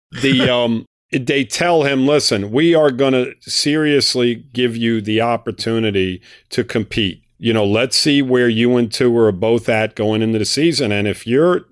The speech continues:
you know, if he's still at the level he was at over the course of the second half of last season, you're gonna have the opportunity to start week in and week out and get us into the playoffs."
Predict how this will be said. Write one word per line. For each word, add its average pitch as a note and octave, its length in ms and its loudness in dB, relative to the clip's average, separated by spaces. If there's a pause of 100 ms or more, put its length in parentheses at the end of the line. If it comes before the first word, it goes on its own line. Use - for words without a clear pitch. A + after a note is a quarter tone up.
(140)
you C#3 160 -4
know, A#2+ 140 2
if G2+ 120 -4
he's D#3 240 -2
still D#3 580 2 (280)
at A#2+ 320 -2 (180)
the B2+ 80 0
level C3+ 440 2
he C3+ 140 4
was B2 200 0
at C#3 400 0 (400)
over A#2+ 240 0
the A#2 80 2
course C3 400 2
of A#2+ 140 0
the G#2+ 60 -4
second B2+ 400 -2
half B2 260 -2
of A2+ 100 -2
last B2+ 300 0
season, C3+ 440 -2
you're C#3+ 140 2
gonna D#3+ 220 0
have D3 320 -2
the A#2 160 0
opportunity C3 760 -4
to G#2 80 -6
start F#3 420 -2
week G2+ 260 -4
in G2+ 100 -2
and G2 140 -2
week G2 200 -4
out G#2+ 180 0
and G#2 100 -4
get A2+ 140 0
us A2 160 -2
into A2 180 -2
the - 60 -8
playoffs." E3+ 240 0